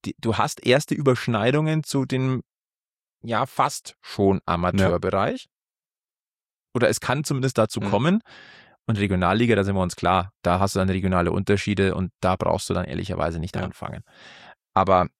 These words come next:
Speaker 1: ich halte es erstmal grundsätzlich, und das vielleicht als letztes, äh, zu dieser Thematik, äh, gut, dass es drüber gesprochen wird,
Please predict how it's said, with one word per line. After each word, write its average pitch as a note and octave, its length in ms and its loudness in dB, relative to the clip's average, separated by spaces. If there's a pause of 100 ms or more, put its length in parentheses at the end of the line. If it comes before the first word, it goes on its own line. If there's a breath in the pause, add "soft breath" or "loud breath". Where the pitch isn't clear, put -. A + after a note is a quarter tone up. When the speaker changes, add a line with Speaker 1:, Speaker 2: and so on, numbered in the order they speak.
(920)
Speaker 1:
ich B2 140 -2
halte C3 220 2
es - 60 -2
erstmal A#2+ 260 0
grundsätzlich, A#2+ 500 -2
und G#2 60 -2
das G#2 140 -2
vielleicht G#2 240 -2
als F#2+ 120 -6
letztes, G#2 500 -6
äh, F#2+ 160 -2
zu - 140 -10
dieser G#2+ 280 0
Thematik, F#2 640 -2
äh, - 140 -10
gut, C3+ 320 2
dass A2+ 100 4
es A2+ 160 0
drüber G#2+ 220 0
gesprochen G2+ 520 -2
wird, G2 240 -4